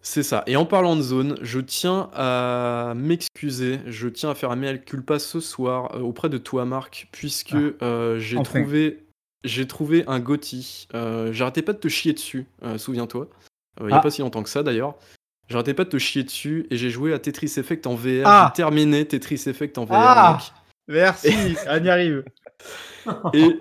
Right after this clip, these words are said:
Speaker 1: je peux te dire que c'est une grosse bombe, ce jeu. C'est une
Speaker 2: Eh
Speaker 1: putain
Speaker 2: oui,
Speaker 1: de
Speaker 2: mais
Speaker 1: bombe.
Speaker 2: putain, mais je vous le dis,
Speaker 1: C'est
Speaker 2: les gars, goty
Speaker 1: <laughs>
Speaker 2: deux mille dix-huit.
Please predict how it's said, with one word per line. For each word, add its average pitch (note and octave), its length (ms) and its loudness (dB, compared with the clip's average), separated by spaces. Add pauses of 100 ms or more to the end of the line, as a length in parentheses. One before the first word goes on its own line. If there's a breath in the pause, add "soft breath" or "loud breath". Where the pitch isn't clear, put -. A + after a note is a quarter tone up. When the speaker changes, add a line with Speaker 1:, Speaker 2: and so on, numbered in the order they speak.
Speaker 1:
je D3 200 2
peux F3 180 2
te E3 120 0
dire F3 320 2
que D3 280 -2 (580)
c'est - 280 0
une D3 240 0
grosse C3+ 240 0
bombe, A#2+ 260 -2
ce A2+ 140 -8
jeu. A2 160 -6
C'est - 240 -8
une E3 100 0
Speaker 2:
Eh C#3 140 6
Speaker 1:
putain A3+ 160 8
Speaker 2:
oui, A3+ 80 8
Speaker 1:
de G#3+ 60 8
Speaker 2:
mais F3 60 4
Speaker 1:
bombe. D#3+ 220 2
Speaker 2:
putain, C4 320 4
mais A3 140 4
je F#3+ 120 2
vous A3+ 120 2
le G3+ 80 2
dis, C4 160 4
Speaker 1:
C'est A#3+ 140 6
Speaker 2:
les F#3+ 60 4
gars, G3 180 6
goty A#3 360 4
Speaker 1:
<laughs> - 0 -
Speaker 2:
deux C4 140 4
mille A#3 120 2
dix-huit. A#3+ 520 0